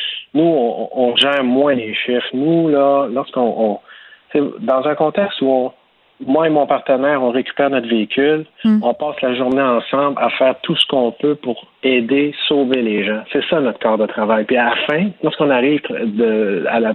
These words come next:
Speaker 1: terminer notre corps au travail, on rapporte le véhicule à l'employeur, il faut être capable de bien vivre avec le corps de travail qu'on vient de faire. Et ça fait partie du principe où il faut tout faire pour sauver.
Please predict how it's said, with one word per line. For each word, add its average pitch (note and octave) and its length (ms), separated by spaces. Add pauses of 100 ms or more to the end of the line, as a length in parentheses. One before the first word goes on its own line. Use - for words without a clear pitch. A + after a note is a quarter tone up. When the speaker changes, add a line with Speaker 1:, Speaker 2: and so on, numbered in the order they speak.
(140)
Speaker 1:
terminer A#2+ 360
notre A#2 200
corps C3 300
au A2 60
travail, A#2 400
on G#2 140
rapporte A#2 500 (340)
le A2+ 80
véhicule A2+ 420
à A2+ 80
l'employeur, G#2+ 600 (180)
il A#2 140
faut - 140
être F3 120
capable A#2+ 380
de G#2 80
bien G2+ 280
vivre G#2+ 240
avec G2+ 140
le - 80
corps G#2+ 160
de G2 100
travail G#2 320
qu'on G2 120
vient F#2 160
de - 40
faire. G#2+ 280 (360)
Et - 60
ça - 160
fait A#2 140
partie - 420
du A#2+ 140
principe G#2+ 540 (480)
où B2+ 100
il A2+ 160
faut C3+ 140
tout - 240
faire C3 260 (160)
pour A#2 140
sauver. A2+ 420